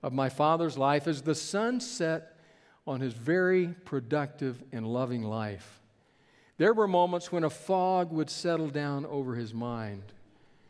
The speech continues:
and he would say, "I want to go home."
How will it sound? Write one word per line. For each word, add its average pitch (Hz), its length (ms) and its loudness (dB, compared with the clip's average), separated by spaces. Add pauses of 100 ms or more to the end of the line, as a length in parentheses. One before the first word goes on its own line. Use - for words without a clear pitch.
(460)
and 135 160 0
he 170 120 6
would 160 180 4
say, 123 520 2 (360)
"I 131 100 0
want 135 200 2
to 135 60 0
go 123 220 0
home." 104 400 -4